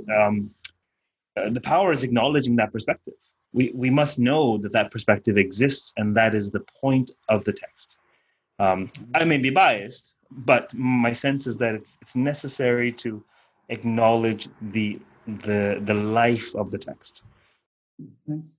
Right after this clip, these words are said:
Speaker 2: Thanks.
Speaker 1: Do you, um, how did this project come about? Did you have a history with the Gita? Was this part of your studies? Did you have, you know,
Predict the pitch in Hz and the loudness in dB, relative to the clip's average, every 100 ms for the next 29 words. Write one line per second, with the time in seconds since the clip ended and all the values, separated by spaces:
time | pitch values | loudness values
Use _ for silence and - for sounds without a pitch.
0 | _ 131 123 123 117 _ _ _ _ _ | _ -20 -20 -20 -20 _ _ _ _ _
1 | _ _ _ _ _ _ _ _ _ _ | _ _ _ _ _ _ _ _ _ _
2 | _ _ 127 151 175 180 160 - 123 117 | _ _ -8 -2 2 2 0 -4 0 2
3 | 113 110 107 107 _ _ _ _ _ - | 2 0 -2 -6 _ _ _ _ _ -8
4 | - - _ _ - _ _ _ _ - | -8 -10 _ _ -20 _ _ _ _ 2
5 | 180 190 180 - 139 117 110 107 95 80 | 2 2 -2 0 2 2 0 0 0 -2
6 | - - 104 113 110 107 131 - 135 127 | -12 -14 -2 0 2 2 2 2 2 2
7 | 123 123 120 127 120 110 104 110 101 - | 2 -2 -2 0 2 2 0 0 -2 -4
8 | - 107 104 98 104 98 - 147 139 135 | 2 2 2 0 0 0 0 0 2 2
9 | 131 127 107 110 104 104 104 - - 110 | 2 0 -4 -6 2 2 2 -4 -4 -2
10 | 101 151 | -2 -6